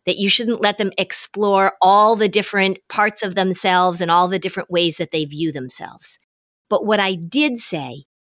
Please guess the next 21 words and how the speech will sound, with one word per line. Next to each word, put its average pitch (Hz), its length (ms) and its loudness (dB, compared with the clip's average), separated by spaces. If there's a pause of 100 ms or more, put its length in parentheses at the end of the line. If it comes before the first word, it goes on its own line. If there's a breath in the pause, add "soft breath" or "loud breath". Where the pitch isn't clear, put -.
(140)
is 196 200 0
that 185 240 0 (100)
as 180 240 -4
kids 277 340 -6
are 262 220 0
coming 233 500 -2
up 180 300 0 (280)
with 190 280 0 (160)
identities, 180 840 -2
as 156 180 -4
they're 180 160 -2
trying 220 520 -2
things 214 380 0
on, 160 400 2 (280 loud breath)
as 185 240 0
they're 190 200 0
learning 214 580 -2
things 254 360 -2
on 220 180 2
social 214 400 -2
media 233 580 0